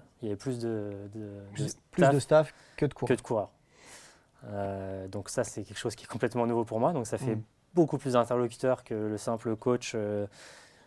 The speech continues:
Speaker 1: kiné, euh, parfois docteur et chef d'équipe.
Speaker 2: T'as, tu, tu as en tête les ch-, les chiffres, je re-, je reviens juste sur l'Insep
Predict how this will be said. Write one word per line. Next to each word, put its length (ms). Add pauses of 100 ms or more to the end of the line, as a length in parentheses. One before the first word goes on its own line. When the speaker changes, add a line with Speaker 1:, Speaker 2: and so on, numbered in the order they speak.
(240)
Speaker 1:
kiné, 460
euh, 200
parfois 320
docteur 520
et 420
chef 180
d'équipe. 340 (220)
Speaker 2:
T'as, 100
tu, 260
tu 120
as 80
en 80
tête 220
les 180
ch-, 160
les 140
chiffres, 240
je 80
re-, 240
je 120
reviens 220
juste 200
sur 120
l'Insep 400